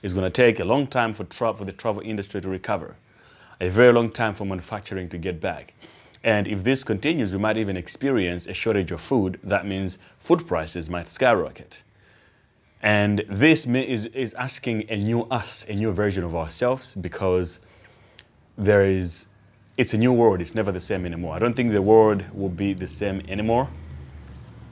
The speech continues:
after this. So it's asking for a new us, a new version of ourselves. What can we do? How can we calibrate our skills to adapt to the new reality, what the new world will look like?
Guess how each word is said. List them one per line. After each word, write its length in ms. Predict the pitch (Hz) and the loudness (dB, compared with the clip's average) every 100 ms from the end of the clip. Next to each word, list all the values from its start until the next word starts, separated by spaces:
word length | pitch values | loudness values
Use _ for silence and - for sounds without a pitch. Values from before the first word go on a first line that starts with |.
| - | -4
after 260 | 98 - 92 | -4 -2 2
this. 360 | 127 151 - - - - - - | 2 2 -4 -18 -20 -20 -20 -14
So 480 | - 131 113 104 107 | 2 6 8 6 2
it's 180 | 113 - | -4 -4
asking 380 | 120 131 - 110 | -4 -4 -4 -6
for 200 | - 95 | -4 -2
a 80 | 95 | -2
new 180 | 101 104 | -4 -4
us, 300 | 110 107 - | -6 -6 -8
a 80 | 101 | -8
new 180 | 98 95 | -4 -2
version 320 | 95 98 87 | 0 0 -2
of 120 | 80 | -4
ourselves. 600 | 78 78 - 95 90 - | -6 -4 0 0 0 -6
What 240 | 80 101 - | -2 0 0
can 160 | 107 | -2
we 100 | 101 | 0
do? 300 | 92 92 82 - | -2 -2 -4 -6
How 220 | - 107 | -2 -2
can 220 | 101 98 | 0 -2
we 260 | 98 104 98 - - - | 0 0 -2 -6 -20 -4
calibrate 460 | - 120 98 104 98 | 2 2 2 0 -2
our 100 | 90 | -4
skills 680 | - - 95 90 85 82 - _ _ _ _ | -8 -8 -8 -6 -10 -14 -20 _ _ _ _
to 240 | - 101 98 | -2 0 0
adapt 540 | 87 73 110 95 95 - | -6 0 2 2 -2 -8
to 60 | |
the 120 | 87 | -6
new 160 | 90 95 | -4 -2
reality, 400 | 87 92 95 80 | 0 0 0 -4
what 360 | 78 113 143 117 | 4 6 6 4
the 60 | |
new 180 | 117 170 | 0 0
world 260 | 131 104 90 | 0 0 -2
will 140 | 87 | -4
look 240 | 85 113 | -2 -2
like? 380 | 82 57 - - | -6 -14 -18 -20